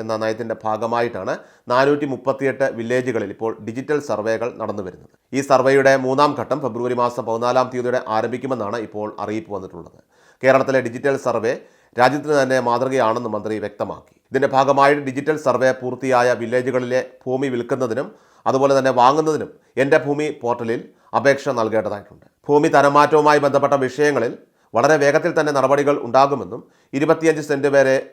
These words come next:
ഏഹ്, സൗജന്യമായിട്ട് വിതരണം ചെയ്യുന്ന ഭൂമിക്ക് പ്രത്യേക സ്റ്റാൻഡേർഡ് ഓപ്പറേഷൻ തയ്യാറാക്കുകയും ചെയ്തു. ലൈഫ് പദ്ധതി പ്രകാരം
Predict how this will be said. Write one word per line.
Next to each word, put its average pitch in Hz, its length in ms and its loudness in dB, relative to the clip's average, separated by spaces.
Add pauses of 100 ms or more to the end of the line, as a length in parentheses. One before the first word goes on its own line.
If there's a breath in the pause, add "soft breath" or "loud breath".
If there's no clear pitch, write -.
(140)
ഏഹ്, 113 200 -2
സൗജന്യമായിട്ട് 151 760 2
വിതരണം 127 380 -2
ചെയ്യുന്ന 120 240 -4 (160)
ഭൂമിക്ക് 110 360 -10 (380)
പ്രത്യേക 131 420 0
സ്റ്റാൻഡേർഡ് 127 520 -2 (460 soft breath)
ഓപ്പറേഷൻ 131 460 2 (140)
തയ്യാറാക്കുകയും 113 680 0
ചെയ്തു. - 180 -20 (400)
ലൈഫ് 131 200 2
പദ്ധതി 131 300 -4
പ്രകാരം 123 320 4